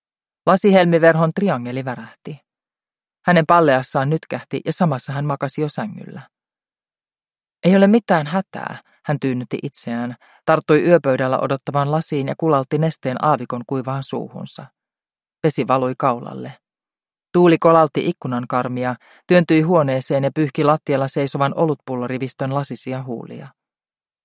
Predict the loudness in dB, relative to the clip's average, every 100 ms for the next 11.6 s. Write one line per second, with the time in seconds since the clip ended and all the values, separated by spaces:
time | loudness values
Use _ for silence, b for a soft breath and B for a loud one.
0 | _ _ _ _ 2 4 2 0 -2 -2
1 | -8 -4 -6 -6 -8 -6 -8 -10 -10 -18
2 | _ -16 -16 -16 _ _ _ _ _ _
3 | _ _ 0 6 6 6 2 -2 2 4
4 | 4 2 2 0 0 0 -6 -6 0 0
5 | 0 -2 -4 -4 -4 -6 -2 0 0 -4
6 | -8 -6 -8 b b b 0 2 2 2
7 | 2 0 -2 0 0 0 0 0 0 -2
8 | -2 -6 -4 -2 -4 -6 -12 -14 -14 -14
9 | -16 _ _ _ _ _ _ _ -2 2
10 | 4 2 0 -4 -6 -6 -6 -6 -8 -8
11 | -8 -8 -12 -12 -16